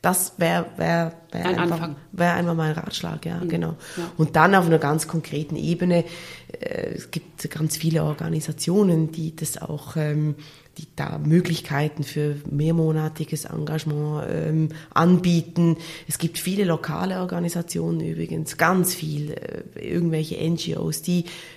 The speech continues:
Speaker 1: ganz verrückte Sachen machen, auch in Brasilien, die spezialisiert sind auf, keine Ahnung was, äh, Plastikmüll im Regenwald sammeln et cetera. Also da gibt's hunderte von Möglichkeiten, sich zu, zu engagieren. Und, ähm, das, das empfehle ich unbedingt.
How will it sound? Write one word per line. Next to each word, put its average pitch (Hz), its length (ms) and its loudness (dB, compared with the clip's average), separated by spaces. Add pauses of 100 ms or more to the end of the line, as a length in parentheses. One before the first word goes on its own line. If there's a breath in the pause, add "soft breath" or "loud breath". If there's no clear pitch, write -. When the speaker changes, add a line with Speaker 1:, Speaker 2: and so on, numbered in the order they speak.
(360 loud breath)
Speaker 1:
ganz 233 340 4
verrückte 196 540 2
Sachen 175 360 2
machen, 170 260 4
auch 160 160 2
in 165 120 2
Brasilien, 170 720 0
die 156 80 -4
spezialisiert 165 800 -2
sind 160 240 -2
auf, 160 220 -2 (500 loud breath)
keine 156 320 2
Ahnung 165 240 2
was, 151 260 -2
äh, - 140 -6
Plastikmüll 170 760 -2
im 160 100 2
Regenwald 170 640 -2
sammeln 160 400 0
et 151 140 -4
cetera. 160 260 0
Also 170 120 2
da 190 60 2
gibt's 214 320 0 (500 loud breath)
hunderte 247 440 6
von 175 180 0
Möglichkeiten, 165 840 -2
sich 156 260 -6
zu, 156 300 0
zu - 300 -4
engagieren. 175 840 2 (540 loud breath)
Und, - 420 -4
ähm, 160 720 2
das, - 380 -2
das - 340 -4
empfehle - 420 -8
ich - 280 -8
unbedingt. 156 580 -6